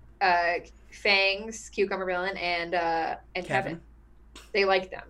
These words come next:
Speaker 2: That's cute.
Speaker 1: They
Speaker 2: Yeah,
Speaker 1: know, they
Speaker 2: I'm
Speaker 1: never
Speaker 2: okay
Speaker 1: hurt
Speaker 2: with that.
Speaker 1: anyone.
Speaker 2: Yeah.
Speaker 1: Yeah, it's sweet.
Speaker 2: Say goodbye to the Bulldogs.
Speaker 1: I guess he did join that cult.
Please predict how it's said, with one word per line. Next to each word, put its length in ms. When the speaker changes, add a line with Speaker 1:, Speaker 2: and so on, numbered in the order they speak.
Speaker 2:
That's 200
cute. 380
Speaker 1:
They 100
Speaker 2:
Yeah, 180
Speaker 1:
know, 60
they 100
Speaker 2:
I'm 60
Speaker 1:
never 160
Speaker 2:
okay 80
Speaker 1:
hurt 120
Speaker 2:
with 100
that. 80
Speaker 1:
anyone. 240
Speaker 2:
Yeah. 280
Speaker 1:
Yeah, 260
it's 180
sweet. 400
Speaker 2:
Say 260
goodbye 540
to 160
the 80
Bulldogs. 340
Speaker 1:
I 40
guess 120
he 80
did 200
join 180
that 160
cult. 340